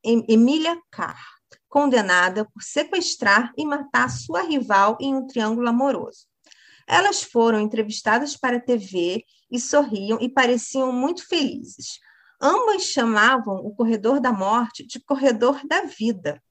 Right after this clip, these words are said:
Porém, em dois mil e dezessete, a condenação de Emília Carr foi convertida para prisão perpétua e elas foram separadas,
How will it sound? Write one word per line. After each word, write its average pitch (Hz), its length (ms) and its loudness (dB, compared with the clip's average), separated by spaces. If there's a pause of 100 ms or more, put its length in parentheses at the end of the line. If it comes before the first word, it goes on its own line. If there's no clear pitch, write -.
(140)
Porém, 349 380 2
em 403 60 -6
dois 277 200 2
mil 311 160 0
e 453 100 2
dezessete, 208 880 -2
a 262 120 2
condenação 233 720 -2
de 233 160 -2
Emília 302 500 -2
Carr 208 460 0 (320)
foi 233 220 0
convertida 285 760 -2
para 233 220 -2
prisão 226 400 -4
perpétua 254 800 -4 (240)
e 220 120 4
elas 233 200 4
foram 262 220 0
separadas, - 880 -2